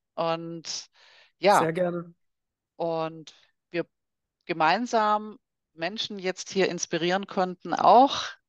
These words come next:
Speaker 1: ähm, ja, ein, ein Stückchen weiterzugehen, den nächsten Step zu nehmen. Und ja, dann wünsche ich dir einen wunderschönen Tag und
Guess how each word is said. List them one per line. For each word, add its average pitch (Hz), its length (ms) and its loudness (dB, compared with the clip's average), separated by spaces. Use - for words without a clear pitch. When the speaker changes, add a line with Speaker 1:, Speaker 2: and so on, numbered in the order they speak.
Speaker 1:
ähm, 175 560 4
ja, 196 220 4
ein, 170 260 0
ein 180 180 -2
Stückchen 233 420 -6
weiterzugehen, 208 640 -2
den 185 140 -2
nächsten 180 400 -6
Step - 400 -6
zu 202 140 0
nehmen. 185 380 0
Und 156 600 -2
ja, 147 140 0
dann 147 160 -4
wünsche 185 180 -4
ich 180 80 -8
dir 175 220 2
einen 160 340 -2
wunderschönen 160 840 -4
Tag 220 520 0
und 214 520 -6